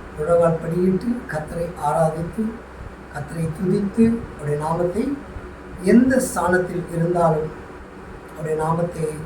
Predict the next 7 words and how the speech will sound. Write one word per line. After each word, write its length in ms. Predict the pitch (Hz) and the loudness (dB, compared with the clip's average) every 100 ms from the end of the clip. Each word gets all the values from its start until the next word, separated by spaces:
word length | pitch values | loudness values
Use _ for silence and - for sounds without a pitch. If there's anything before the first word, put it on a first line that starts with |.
| 156 | -6
நாம் 220 | 151 143 139 | -4 -4 -4
மகிமைப்படுத்துவோம், 760 | 156 160 170 165 165 180 180 208 208 - - - - | -2 0 0 -2 -4 -2 -2 -2 -4 -12 -16 -14 -6
மகிமைப்படுத்தி 580 | 147 165 165 156 156 165 160 | -4 -2 -4 -6 -8 -10 -8
கொண்டே 420 | 156 160 160 175 | -8 -4 -2 2
இருப்போம். 480 | 180 180 180 202 208 - - - - - - - - | 6 8 6 2 -2 -4 -14 -16 -16 -16 -14 -10 -2
வாழ்க்கையில் 560 | 147 165 - 147 - | 0 0 -2 -6 -4
எல்லாவற்றையும் 680 | 202 220 202 196 - 175 151 | -2 2 2 2 0 -2 -4